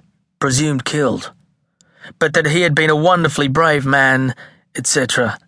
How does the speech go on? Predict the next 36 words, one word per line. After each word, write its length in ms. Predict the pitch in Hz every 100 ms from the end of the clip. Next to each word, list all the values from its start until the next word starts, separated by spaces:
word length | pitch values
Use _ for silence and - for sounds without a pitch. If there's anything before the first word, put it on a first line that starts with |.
| -
et 140 | 107
cetera. 500 | - 117 - - - - _ _ _ _ _ _ _ _ _ _ _ _ -
It 180 | - -
seemed 500 | - 196 139 113 113
the 80 |
boy 300 | 123 151 156
had 100 | 147
escaped 480 | 139 - - 196 185
all 200 | 151 117
those 260 | 110 104 120
years 240 | 107 104
earlier 380 | 120 120 117 117
after 340 | 139 135 127
all, 340 | 139 180 104 - - _ _ _ _ _ _ -
only 260 | 156 143
to 120 | 123 120
die 360 | 135 151 123
somewhere 500 | 107 - 120 117 110
far 280 | 104 143 123
from 220 | 107 104
home. 440 | 98 117 110 92 85 _ _ _ _ _ _ _ _ _ _ _ _ _ -
When 120 | 147
he 80 | 143
heard 280 | 147 156 131
the 100 | 127
news, 540 | 143 139 120 104 - - _ _ _ _
Nathaniel 480 | 151 135 175 170 147
sniffed 420 | - - 160 156
his 160 | - 117
good 260 | 127 156
riddance 520 | 143 139 135 101 - - _ _ _ _ -
and 140 | 143
went 160 | 139 135
about 200 | 127 127
his 120 | 113
business. 480 | 131 120 107 -